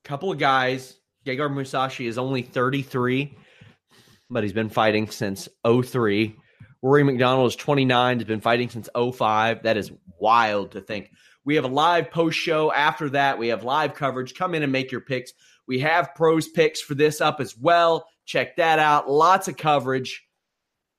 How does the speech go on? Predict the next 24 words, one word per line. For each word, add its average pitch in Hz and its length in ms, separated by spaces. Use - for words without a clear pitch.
We 127 100
got 113 180
it 87 80
locked 92 320
down, 92 180
my 90 160
friends. 95 320
Follow 160 320
James 117 380
at - 80
Lynch 107 240
on 104 100
Sports. 101 380
Follow 139 360
Joe 95 280
at 90 100
Showdown 110 480
Joe. 95 220
Follow 175 320
me 180 260
at - 100
Sean 160 280
Ross 135 360
Sapp. 170 240